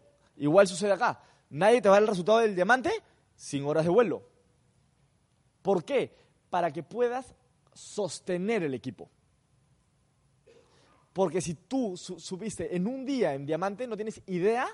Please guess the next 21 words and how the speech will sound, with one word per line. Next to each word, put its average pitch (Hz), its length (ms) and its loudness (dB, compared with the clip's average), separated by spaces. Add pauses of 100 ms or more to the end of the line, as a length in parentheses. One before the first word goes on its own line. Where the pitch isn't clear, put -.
(520)
cómo 196 360 -2
hacer 143 280 -6
diamante. 160 400 -10 (1600)
¿Estamos 202 220 -2
de 180 40 4
acuerdo? 208 400 4 (420)
Entonces, - 260 -2 (440)
¿Cómo 226 300 6
puedes 247 280 2
tú 240 140 -4
guiar 202 320 4
a 240 60 2
otras 233 160 -4
personas 220 360 -4
que 196 100 -8
se 185 100 -6
demoran 185 320 -2
dos 180 120 -2
días? 151 340 -8
No 170 100 -10
puedes. 151 240 -10